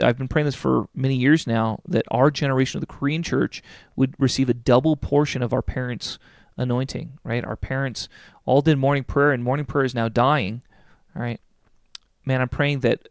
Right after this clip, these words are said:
that my generation would be able to do night and day prayer, a double portion anointing, okay? And it doesn't have to look exactly the same. Um, but the point is that whatever,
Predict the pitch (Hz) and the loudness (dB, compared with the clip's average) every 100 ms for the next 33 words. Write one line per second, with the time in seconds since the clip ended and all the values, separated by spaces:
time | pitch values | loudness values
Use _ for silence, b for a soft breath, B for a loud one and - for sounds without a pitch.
0 | 170 120 - - 120 123 139 131 123 120 | -4 -2 -2 -4 -2 -2 0 0 0 0
1 | 131 - - - b b b - 127 131 | -2 -4 -8 -10 b b b -2 -2 0
2 | 120 123 127 123 123 117 117 117 135 - | 2 2 2 -2 -4 -4 -2 -2 -4 -4
3 | 117 107 107 131 - 107 104 - 113 143 | -6 -2 -2 -2 -4 -6 -4 0 0 0
4 | 135 - - 123 - 117 110 113 117 - | -4 -6 -6 -6 -8 -10 -8 -8 -8 -8
5 | 95 - _ _ 151 - 120 123 113 113 | -14 -16 _ _ -14 -10 -6 -4 -4 -6
6 | 127 - - 127 123 - 123 117 120 - | -6 -10 -10 -8 -6 -6 -4 0 0 -2
7 | - 117 120 120 143 135 123 135 135 127 | -10 -6 -4 -4 -4 -6 -4 -4 -4 -6
8 | B B B B B - 117 113 - - | B B B B B -8 -4 -4 -6 -10
9 | - - 131 127 110 113 - 113 117 147 | -8 -4 -2 -2 -2 -4 -2 0 2 2
10 | 156 | 2